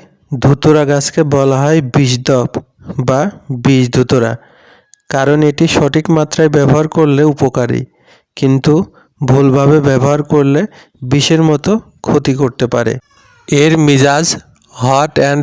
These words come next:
dry third degree। এর পাতা, বীজ, ফুল ও শিকড় সবই ঔষধি গুণ সম্পন্ন। এটি একটি ঝোপ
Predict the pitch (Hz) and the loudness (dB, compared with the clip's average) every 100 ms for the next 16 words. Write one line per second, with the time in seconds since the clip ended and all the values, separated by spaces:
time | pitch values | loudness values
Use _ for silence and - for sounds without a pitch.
0 | 131 135 139 196 - _ _ _ - 165 | 0 0 2 -2 -6 _ _ _ -6 -2
1 | 139 131 127 117 120 120 123 _ _ 139 | -2 0 -2 0 0 0 -6 _ _ -2
2 | 135 139 139 131 - 135 139 165 - - | -2 0 -2 -4 -2 -4 -2 -4 -8 -8
3 | 127 131 127 139 156 - _ _ _ - | -2 0 2 0 -2 -14 _ _ _ -2
4 | 143 143 151 165 143 139 - - 131 147 | 2 2 0 -4 -4 -2 -2 -4 -4 0
5 | 147 151 _ _ - - 143 131 156 151 | 0 -2 _ _ -8 -2 -2 0 2 2
6 | 135 127 143 143 127 135 127 - 123 120 | 0 0 -2 -2 0 0 0 -2 -4 -4
7 | 117 117 117 120 - _ _ _ _ _ | -2 -2 -4 -8 -12 _ _ _ _ _
8 | _ _ 143 143 156 156 156 180 160 131 | _ _ -4 0 0 0 -2 -4 -2 0
9 | 143 | 0